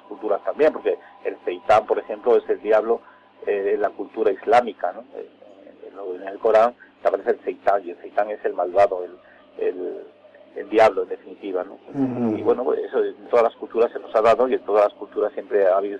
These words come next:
Speaker 1: ha habido, ha habido, ha habido, ¿no? Este tipo de, de actuaciones donde a veces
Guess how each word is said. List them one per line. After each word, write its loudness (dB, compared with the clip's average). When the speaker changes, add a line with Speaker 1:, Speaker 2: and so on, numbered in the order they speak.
Speaker 1:
ha -2
habido, -6
ha -6
habido, -8
ha -4
habido, -4
¿no? -4
Este -8
tipo -2
de, -2
de 4
actuaciones 0
donde -4
a -2
veces -6